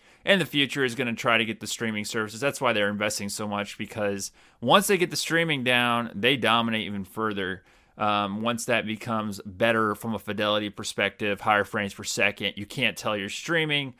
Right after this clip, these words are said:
That's when Xbox Game Pass is really gonna take off. Like, this is not a game I'd wanna buy, but I'd probably play Lawnmower Simulator now because it's on Xbox Game Pass, and why not, right? I mean, they have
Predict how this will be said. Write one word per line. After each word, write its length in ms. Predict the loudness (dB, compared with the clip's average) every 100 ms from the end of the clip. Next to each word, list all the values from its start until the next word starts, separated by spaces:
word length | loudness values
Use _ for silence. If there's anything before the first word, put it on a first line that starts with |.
| -20 -20 _
That's 300 | 6 6 6
when 160 | 0 2
Xbox 560 | 2 2 2 2 0
Game 260 | -4 -2 -2
Pass 320 | -2 -2 -2
is 140 | -6 -4
really 280 | 2 2
gonna 160 | 4 0
take 320 | 0 -2 0
off. 360 | 2 2 2 -2 _ _
Like, 160 | 2 2
this 140 | 2
is 100 | 0
not 200 | 4 6
a 40 | 6
game 240 | 4 4
I'd 260 | 4 0 -2
wanna 320 | -2 0 0
buy, 640 | -2 2 4 8 8 6 2
but 400 | 4 4 2 -4 _ _ _ _ 2
I'd 240 | 6 6
probably 300 | 6 6 6
play 280 | 4 6 6
Lawnmower 560 | 6 4 4 4 2 2
Simulator 640 | 0 0 0 2 2 2
now 360 | 0 0 0 -2
because 380 | -4 -2 -2 -2
it's 140 | 0
on 140 | 0
Xbox 440 | 2 -2 0 -2 0
Game 220 | -2 -2
Pass, 480 | -2 2 2 0 -6
and 500 | -6 -6 -6 -8 0
why 200 | 2 4
not, 380 | 2 0 -2 2
right? 300 | 2 4 2
I 80 |
mean, 260 | 0 -2 -4 -10 -20 -20 _
they 120 | 2 6
have 260 | 6 4